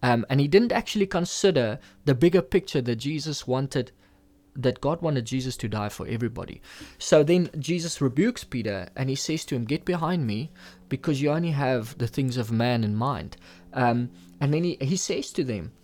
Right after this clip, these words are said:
"If you want to follow me, deny yourself, take up your cross and follow me." Um, so to take up that cross, for Jesus, when he had to take up his cross, um, w-, after he was beaten, it was a, it was a huge thing.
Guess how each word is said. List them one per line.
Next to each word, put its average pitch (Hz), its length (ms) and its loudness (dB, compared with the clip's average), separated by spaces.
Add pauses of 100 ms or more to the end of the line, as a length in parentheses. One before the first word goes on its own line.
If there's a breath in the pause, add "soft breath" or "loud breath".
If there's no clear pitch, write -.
"If - 160 -4
you 175 80 2
want 147 360 2
to 156 100 -2
follow 165 340 2
me, 123 180 0
deny 135 500 0
yourself, 117 800 -8 (400 loud breath)
take 202 260 -2
up 226 180 -4
your 143 100 -2
cross - 560 -10 (400 soft breath)
and 135 260 -4
follow 214 360 -2
me." 95 280 -10 (460 loud breath)
Um, 135 300 6 (140 loud breath)
so - 180 2
to 190 140 -2
take 269 340 0
up 233 160 -4
that 170 280 -2
cross, - 500 -2
for 175 200 2
Jesus, 208 500 4
when 165 160 2
he 160 180 2
had 185 180 4
to 151 80 0
take 147 280 -4
up - 120 -4
his 123 180 -4
cross, - 520 -4 (720 loud breath)
um, 123 360 2
w-, 120 240 -4
after 160 300 4
he 151 80 2
was 131 180 0
beaten, 139 640 -2
it 170 140 -4
was 160 260 -2
a, 147 140 -4 (120)
it - 120 -14
was 143 140 -6
a 135 60 -2
huge 127 480 -6
thing. - 240 -12